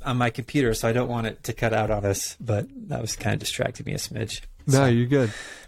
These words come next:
Speaker 2: All right, so we'll
Speaker 1: I,
Speaker 2: wrap
Speaker 1: I,
Speaker 2: it up
Speaker 1: I just
Speaker 2: soon.
Speaker 1: don't want it to end on me randomly at some point.
Speaker 2: Yes,
Speaker 1: Sorry about
Speaker 2: yes.
Speaker 1: that.
Speaker 2: So before we do wrap up, um, I wanted to bring up a tweet which I thought was very impactful,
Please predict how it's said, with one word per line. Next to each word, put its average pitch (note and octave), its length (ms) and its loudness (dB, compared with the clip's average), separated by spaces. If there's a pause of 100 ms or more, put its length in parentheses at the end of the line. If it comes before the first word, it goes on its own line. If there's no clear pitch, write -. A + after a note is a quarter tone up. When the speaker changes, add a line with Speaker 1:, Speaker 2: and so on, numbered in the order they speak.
(120)
Speaker 2:
All B2 120 4
right, A#2+ 180 4
so A#2 320 4
we'll B2 180 4
Speaker 1:
I, B2+ 120 8
Speaker 2:
wrap - 60 8
Speaker 1:
I, D#3 80 8
Speaker 2:
it - 40 6
up B2+ 140 4
Speaker 1:
I C#3 60 6
just C#3+ 80 6
Speaker 2:
soon. C#3+ 80 4
Speaker 1:
don't E3+ 140 6
want E3 220 8
it - 40 2
to - 60 -2
end E3 220 6
on C#3+ 160 6
me C3+ 140 6
randomly B2 480 4
at A#2 80 -2
some A2 180 0
point. C3 240 4
Speaker 2:
Yes, D3+ 180 8
Speaker 1:
Sorry C3 160 8
about A#2 180 8
Speaker 2:
yes. A2 80 0
Speaker 1:
that. A#2 260 6 (340)
Speaker 2:
So D3 340 8
before D3+ 520 4
we D#3+ 160 6
do D3 180 6
wrap B2 300 4
up, A#2 260 4 (240)
um, A2+ 460 4
I - 20 6
wanted C3+ 200 6
to C3 60 4
bring B2 220 6
up A#2 100 4
a A2+ 60 2
tweet A#2+ 380 0
which - 180 -2
I G#2+ 80 4
thought G#2+ 240 2
was G#2+ 140 0
very A2 260 4
impactful, G#2+ 680 0